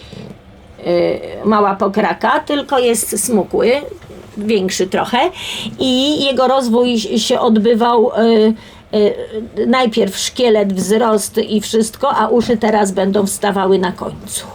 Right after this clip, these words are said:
Będzie miał uszy proporcjonalne do całego ciała. Tu jeszcze jest szczeniak.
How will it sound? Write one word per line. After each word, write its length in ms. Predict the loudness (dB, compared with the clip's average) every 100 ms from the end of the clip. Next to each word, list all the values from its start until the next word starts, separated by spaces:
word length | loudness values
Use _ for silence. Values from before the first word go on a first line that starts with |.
| -20 -20 -20 -16 -14 -8 0
Będzie 340 | 2 4 2
miał 220 | 2 4
uszy 260 | 2 2 0
proporcjonalne 1160 | 0 -2 -2 -2 -2 0 0 0 -2 0 0 0 -2 -6 -12 -14 -16 -16 -16 -18 -20 -20 -20 -20 -16 -16 -16 -18 -18 -18 -10 -2
do 120 | 0
całego 440 | 2 0 2 0
ciała. 440 | 0 -4 -6 -6 -8 -8 -10 -14 -12
Tu 60 | -4 -4
jeszcze 220 | -2 0
jest 220 | 0 -2
szczeniak. 760 | -4 -4 -4 -6 -10 -12 -14